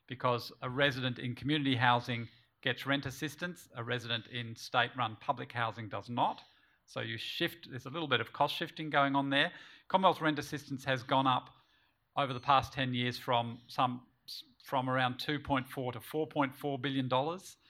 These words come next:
and that is despite the fact that it's capped at low rates, that has risen much lower, slower than rents. And, uh, it, it, it is gonna go up a lot more. I mean, we are gonna spend a lot on, on C R A because there's gonna be more and more people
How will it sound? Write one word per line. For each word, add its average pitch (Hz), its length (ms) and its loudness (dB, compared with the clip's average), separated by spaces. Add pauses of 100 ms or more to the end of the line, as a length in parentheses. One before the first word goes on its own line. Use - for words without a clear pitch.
(280)
and 131 140 0
that 143 200 4
is 135 140 -6
despite - 640 2
the 139 80 0
fact - 300 -2
that 120 120 -2
it's - 120 -20
capped - 340 0
at 127 140 -8
low 117 160 2
rates, 120 400 0
that 127 100 -10 (260)
has 127 240 4
risen 127 380 -2 (320)
much 131 240 0
lower, 131 340 2
slower 127 380 2
than 110 180 -4
rents. 139 380 -2 (580)
And, 135 340 0
uh, 131 360 4 (420)
it, 175 120 -4 (180)
it, 185 140 0 (320)
it 175 120 2
is 190 160 -2
gonna 170 220 -2
go 151 180 6
up 143 140 8
a 151 60 6
lot 139 280 2
more. 151 280 2
I - 20 4
mean, 143 160 2
we 165 160 -2
are 196 80 0
gonna 175 180 -4
spend 147 280 0
a - 20 2
lot 151 400 0
on, 123 240 -2 (120)
on 120 340 -4
C - 180 -4
R 113 180 2
A 127 240 0
because 147 340 -4
there's 147 120 -6
gonna 143 160 0
be 139 100 2
more 147 260 2
and 147 80 0
more 135 140 0
people 131 440 -6